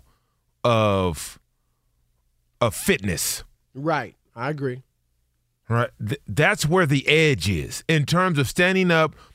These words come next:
Speaker 1: and striking and the, the swe-, the sweet science of boxing. Of course, any boxer is going to, especially a championship boxer,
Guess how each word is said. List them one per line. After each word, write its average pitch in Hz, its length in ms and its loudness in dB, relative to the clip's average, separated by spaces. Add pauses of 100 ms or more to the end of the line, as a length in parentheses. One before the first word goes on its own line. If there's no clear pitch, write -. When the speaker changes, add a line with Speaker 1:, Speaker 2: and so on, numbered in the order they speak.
(180)
Speaker 1:
and 135 200 2
striking 156 600 2
and 135 260 2
the, 131 140 0
the 123 160 2
swe-, 151 380 0
the 135 200 2
sweet 220 460 0
science 185 880 0 (340)
of 143 220 2
boxing. 107 720 0 (960)
Of 160 160 -2
course, 170 360 2
any 233 220 4
boxer 143 460 2
is 117 160 0
going 131 400 0
to, 117 200 0
especially 175 400 0
a 117 40 2
championship 127 880 0
boxer, 87 540 -2